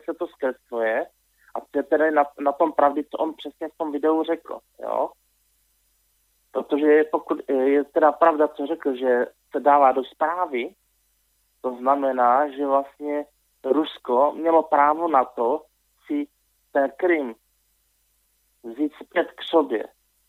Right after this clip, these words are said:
protože bylo jasné, že tam hrozila genocida, to prostě vlk nemůže popřít, sám, eh, o tom psal na, eh, Vlkovo blogu je, že hrozilo o tom, že nacionalisti ukrajinští napadnou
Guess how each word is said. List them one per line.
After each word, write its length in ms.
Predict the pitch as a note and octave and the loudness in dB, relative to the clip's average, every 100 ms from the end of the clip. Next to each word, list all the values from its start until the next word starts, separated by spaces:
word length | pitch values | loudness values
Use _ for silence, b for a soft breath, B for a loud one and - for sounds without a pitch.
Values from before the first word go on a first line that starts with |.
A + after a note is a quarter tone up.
| _ - | _ -16
protože 580 | - - A#2+ B2+ C3 B2 _ _ _ _ _ _ _ _ _ _ - | -14 -8 -6 -2 -4 -6 _ _ _ _ _ _ _ _ _ _ -6
bylo 200 | C#3 C#3 | -2 0
jasné, 460 | B2+ - D3+ D3 | -2 -4 -4 -4
že 140 | C3+ C#3 | -2 0
tam 200 | D3+ C#3 | 0 2
hrozila 320 | C#3 C3+ D3+ | 0 2 2
genocida, 640 | B2+ A#2+ B2 - B2+ C3+ C3+ - _ _ _ _ - | 2 -2 -2 -4 0 2 0 -6 _ _ _ _ -2
to 200 | C3+ B2+ | -2 -2
prostě 360 | C3+ - D3 | -8 -6 -4
vlk 180 | C3+ C3 | -4 -4
nemůže 320 | C3 C3+ D3 | -4 -4 -4
popřít, 440 | - A#2 - C3+ C3 _ _ _ - | -4 -6 -6 -8 -8 _ _ _ -4
sám, 300 | C#3 B2+ C3 | 2 2 4
eh, 40 | B2+ B2 B2 A#2+ A#2+ - - | 2 4 4 2 0 -4 -10
o 60 | |
tom 200 | C#3 C#3+ | -4 -4
psal 380 | C3+ - C3 A#2+ | -2 2 4 4
na, 260 | A#2 A2 A2 | 4 2 0
eh, 640 | _ _ _ - G#2+ A2 | _ _ _ -10 -4 -2
Vlkovo 400 | A#2 C3 C3+ A#2 | -2 -4 -2 0
blogu 300 | A2+ A#2 B2+ | 0 -2 -2
je, 200 | C3+ F3 - _ _ _ _ _ _ _ _ _ _ _ - | -2 -2 -6 _ _ _ _ _ _ _ _ _ _ _ -18
že 580 | A#2+ A#2+ A#2+ A#2+ A#2 A2+ | -12 -4 -2 0 0 -2
hrozilo 480 | B2 B2+ C3 C3 B2+ | -2 -2 2 2 2
o 160 | - A#2+ | 0 -4
tom, 240 | - B2+ | -4 -6
že 160 | B2 B2 | -2 0
nacionalisti 680 | B2+ - C#3+ B2+ B2 - C#3+ | -2 -2 -2 -2 -2 -6 -10
ukrajinští 500 | C3 B2 B2+ - B2+ | -4 -4 -4 -8 -6
napadnou 680 | A#2+ - B2+ B2 A#2+ A#2+ | -2 -2 -2 0 -2 -2